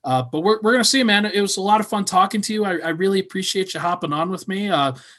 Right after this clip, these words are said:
this should be a really f-, interesting and, and telling postseason for the two of our teams. Although Denver does have that immunity card with, with Murray now out, but, uh,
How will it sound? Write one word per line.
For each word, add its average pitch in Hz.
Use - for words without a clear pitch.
this 190
should 233
be 226
a 214
really 196
f-, -
interesting 190
and, 147
and 135
telling 175
postseason 147
for 143
the 131
two 139
of 139
our 127
teams. 127
Although 131
Denver 165
does 156
have 143
that 139
immunity 139
card 131
with, 127
with 131
Murray 127
now 120
out, 127
but, 123
uh, 123